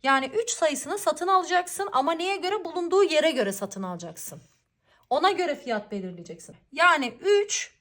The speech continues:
birler basamağında, bak birler basamağındaysa üçü neyle çarpacağım? Bir ile çarpacağım. Bir. Bu belli oluyor dedik. Şuradan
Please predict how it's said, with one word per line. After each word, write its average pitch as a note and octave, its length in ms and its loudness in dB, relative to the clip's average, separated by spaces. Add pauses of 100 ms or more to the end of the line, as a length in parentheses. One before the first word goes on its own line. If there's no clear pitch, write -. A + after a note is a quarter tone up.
birler D#4 480 4
basamağında, F#3+ 720 -6
bak F#3+ 320 -8
birler G#3 600 -4
basamağındaysa F#3 1120 -4 (300)
üçü D4 280 -6
neyle F4 300 -4
çarpacağım? F4 720 0 (360)
Bir B3+ 280 -4
ile A3+ 180 -4
çarpacağım. E3 680 -10 (540)
Bir. G#3 420 -6 (560)
Bu A3+ 280 -16
belli F3+ 220 -12
oluyor F3 420 -6
dedik. - 500 -14 (920)
Şuradan G3+ 720 -12